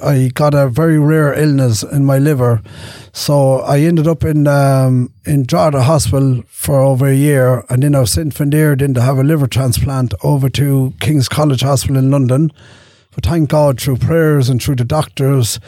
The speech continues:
um, they helped me at the time, and I, and I, I'm on treatment for the rest of my life now.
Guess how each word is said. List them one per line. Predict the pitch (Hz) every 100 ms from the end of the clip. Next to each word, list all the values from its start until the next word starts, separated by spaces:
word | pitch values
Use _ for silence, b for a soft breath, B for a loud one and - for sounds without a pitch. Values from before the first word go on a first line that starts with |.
| B B B B B -
um, | 131 131 131 123 120
they | 107
helped | 160 165
me | 135 135
at | 123
the | -
time, | - 139 131 123 127
and | 123 120
I, | 120 117 101
and | 127 123 131 -
I, | 135 127 127 123 123 107 - -
I'm | 135 127
on | 151 135
treatment | - 165 147
for |
the | 127
rest | 139 127
of |
my | 131
life | 135 143 -
now. | 120 104